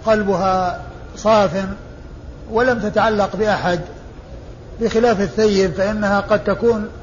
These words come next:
يتعلق قلبها بالزوج السابق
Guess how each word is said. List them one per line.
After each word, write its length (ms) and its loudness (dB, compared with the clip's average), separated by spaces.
يتعلق 680 0
قلبها 680 2
بالزوج 760 0
السابق 480 0